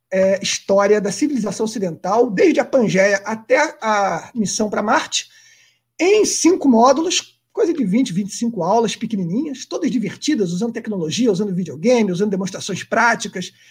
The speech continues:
Quem conhece o meu método de ensino sabe que é assim que eu trabalho. Então, eu tô falando de, de Idade Média, daqui a pouco eu saco uma espada, mostro como é que os legionários romanos combatiam, mostro como é que o cavaleiro medieval usava, usava uma espada longa. Enfim, tudo muito dinâmico, divertido,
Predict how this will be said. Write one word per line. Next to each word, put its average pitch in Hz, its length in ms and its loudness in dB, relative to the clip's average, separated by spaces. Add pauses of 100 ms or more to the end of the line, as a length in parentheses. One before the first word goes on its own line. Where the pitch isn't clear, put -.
(140)
Quem 233 200 0
conhece 220 360 0
o 196 40 -4
meu 185 100 -2
método 190 340 0
de 175 80 -2
ensino 180 300 -4
sabe 202 240 -2
que 196 100 -4
é 175 40 2
assim 214 200 -4
que 214 60 -4
eu 190 60 -6
trabalho. 214 460 2 (340)
Então, 214 160 0
eu 214 40 0
tô 240 60 -2
falando 202 340 0
de, 175 320 -2 (280)
de 180 100 -4
Idade 180 260 2
Média, 196 240 -2
daqui 185 140 -4
a 160 40 -16
pouco - 180 -10
eu 185 40 -10
saco - 240 -6
uma 185 80 -6
espada, 208 440 0
mostro 196 240 -8
como 185 100 -8
é 180 40 -6
que - 160 -10
os 156 360 -6
legionários 180 520 -2
romanos 180 360 -4
combatiam, 185 440 -4
mostro - 200 -4
como 190 100 -6
é 185 60 -6
que - 80 -18
o - 20 -20
cavaleiro 190 360 0
medieval 180 420 0
usava, 185 360 0
usava 180 280 -2
uma 180 100 -4
espada - 260 -4
longa. 233 300 4 (400)
Enfim, 294 320 2 (300)
tudo 359 160 4
muito 370 200 6
dinâmico, 262 580 4
divertido, 208 720 -2